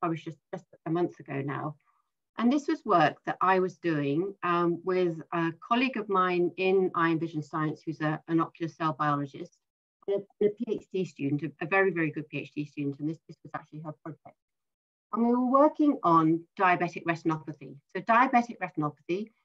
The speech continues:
is a disease that occurs at the back of the eye associated with the blood vessels, um, that, that become damaged due to diabetes in the retina. And these micro, micro vessels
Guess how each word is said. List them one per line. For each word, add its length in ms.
is 100
a 60
disease 760
that 120
occurs 640
at 80
the 60
back 280
of 120
the 140
eye 340
associated 840
with 140
the 220
blood 260
vessels, 680
um, 340
that, 200
that 100
become 480
damaged 460
due 80
to 140
diabetes 840
in 120
the 140
retina. 520
And 100
these 200
micro, 520
micro 420
vessels 600